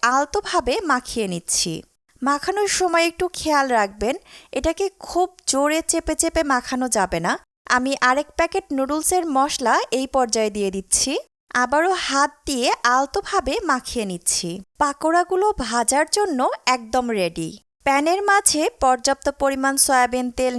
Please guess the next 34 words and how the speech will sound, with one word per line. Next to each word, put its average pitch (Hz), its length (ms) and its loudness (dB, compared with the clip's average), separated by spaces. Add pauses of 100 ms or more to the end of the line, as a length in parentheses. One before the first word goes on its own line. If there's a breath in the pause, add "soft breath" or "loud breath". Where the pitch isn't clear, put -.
নিয়ে 214 140 -2
নিচ্ছি। 196 420 -2 (280)
তেলটা 302 380 2
গরম 262 420 2
হয়ে 359 260 2 (120)
আসলে 277 280 -2 (160)
এরকম 262 360 0 (140)
পাকোড়ার 285 520 0 (160)
শেপ 302 220 0 (140)
করে 277 220 2 (140)
তেলের 240 300 0
মাঝে 220 300 0
দিয়ে 190 220 -2
দিচ্ছি। - 360 -2 (300)
মিডিয়াম 302 480 0
আঁচে 415 280 2 (140)
পাকোড়াগুলোকে 254 720 0
ভেজে 285 280 -2
নিতে 214 240 -2
হবে। 226 300 -2 (400)
এক - 160 -10
পাশে 349 320 0
একটু 403 220 -2
শক্ত - 420 0
হয়ে 381 280 2
আসলে 392 420 0
সাবধানে 269 600 -2
উল্টিয়ে 285 340 -2
দিচ্ছি। 214 400 -4 (260)
আপনারা 359 420 2
চাইলে 330 440 2 (160)
নিজেদের 254 340 -2 (120)
পছন্দ 294 420 0 (160)
মতো 320 260 0